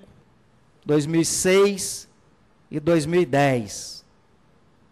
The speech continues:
Terceira colocada em dois mil e quatro, dois mil e oito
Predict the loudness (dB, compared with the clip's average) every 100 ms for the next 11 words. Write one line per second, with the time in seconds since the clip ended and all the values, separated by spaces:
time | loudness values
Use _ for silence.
0 | _ _ _ _ _ _ _ _ _ -4
1 | -2 2 2 2 4 2 2 2 2 2
2 | 2 2 2 2 2 2 2 0 0 0
3 | 0 0 0 2 2 2 -2 -16